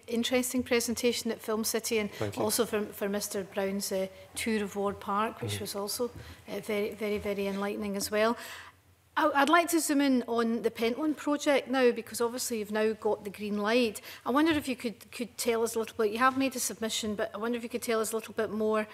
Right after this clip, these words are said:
Speaker 1: um, about where the project is, um, what delivery times are,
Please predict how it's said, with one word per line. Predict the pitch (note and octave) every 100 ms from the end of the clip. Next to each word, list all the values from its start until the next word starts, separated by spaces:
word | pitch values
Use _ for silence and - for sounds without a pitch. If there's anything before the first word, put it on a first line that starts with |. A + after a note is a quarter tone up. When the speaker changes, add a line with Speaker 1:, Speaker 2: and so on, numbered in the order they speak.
| - - - C#4
Speaker 1:
um, | G#3+ A3 A3 G#3+ A#3
about | G#3 A3+ G#3 - - - - - -
where | A#3+ A#3 A3+ A3 G#3+
the | A3+ A3 G#3
project | A#3+ A3+ A3+ G#3+ - C#4
is, | D4+ D#4+ - - - -
um, | A3 G#3+ A3
what | G#3+ G#3
delivery | G3+ A#3 A#3 C4
times | - C4 B3 B3 B3
are, | B3 A#3+ A#3